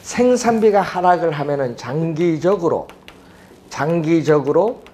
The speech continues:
임대주택 공급량은 뭐 한다? 증가를 해요. 장기적으로. 임대주택 공급량이 증가함으로써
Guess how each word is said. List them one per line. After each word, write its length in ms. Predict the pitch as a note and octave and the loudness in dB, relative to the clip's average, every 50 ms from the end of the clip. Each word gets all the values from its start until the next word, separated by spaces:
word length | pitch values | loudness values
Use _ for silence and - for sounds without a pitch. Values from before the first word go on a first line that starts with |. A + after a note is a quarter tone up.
| - - - - - | -20 -20 -20 -18 -8
임대주택 1080 | - D3+ D#3 D#3 E3+ E3+ E3 D#3 E3+ E3 E3 D#3 D#3 - D3 D3 - - - D3+ D3+ D3 - | -2 0 0 2 2 0 2 4 4 4 4 2 0 -4 -8 -8 -8 -6 -2 -2 -2 -2 -4
공급량은 760 | - C#3 D3 D3+ C#3+ C#3 D3 C#3 C#3 C3 B2+ B2+ B2 A#2+ A#2+ | -6 -6 -4 -4 -2 -2 -2 -2 -2 -4 -4 -4 -6 -4 -2
뭐 100 | B2+ B2 | -2 -2
한다? 300 | C3 C#3 C#3 D#3 F#3+ G3 - - - - - - - - - - - - - - | -4 -4 -6 -8 -8 -8 -12 -20 -20 -20 -20 -20 -20 -20 -20 -20 -20 -20 -18 -14
증가를 840 | - - - D3+ D3+ D3+ D3 C#3+ C#3+ C#3 C#3 - - G2+ F#2 E2 D#2 D#2 E2 | -10 -6 -4 -4 -2 -2 -4 -4 -6 -8 -8 -8 -10 -10 -8 -8 -10 -10 -12
해요. 160 | - - - - - - - - - - - | -14 -16 -16 -18 -20 -20 -20 -20 -20 -18 -14
장기적으로. 680 | - - - C3+ C#3+ C3+ - C3 B2 A#2+ A2+ G2 F2+ F#2 E2 - - - - - - - - - - - - | -12 -8 -6 -4 -4 -4 -4 -6 -6 -4 -4 -6 -6 -8 -12 -14 -20 -20 -20 -20 -20 -20 -20 -20 -20 -8 -2
임대주택 880 | - E3 F3+ G#3+ A3 A3 A#3 A3+ A3 G#3+ G3+ G3 G3 - G3 F#3 F#3 | 2 2 4 4 4 6 6 6 6 6 2 0 0 0 -2 -2 -2
공급량이 880 | - D#3 D3+ D#3 D#3+ D3+ D#3+ D3+ D3+ C#3+ B2 A#2 A#2 A#2 C3+ D3+ F3+ F#3 - - - - - - - - | -2 -2 -2 0 0 0 -2 0 0 0 -2 -2 -2 -2 -2 -2 -4 -6 -10 -16 -20 -14 -12 -12 -12 -8
증가함으로써 1300 | - - D3+ D3+ D#3 E3 D#3+ D#3+ D#3 D#3 D#3 C#3 C3+ C3+ - - B2+ C3 B2+ C3 A#2+ - - - G#2 - | -4 -2 0 0 2 2 2 0 2 2 2 2 2 0 -6 -8 -6 -2 -2 -2 -2 -2 -4 -6 -6 -6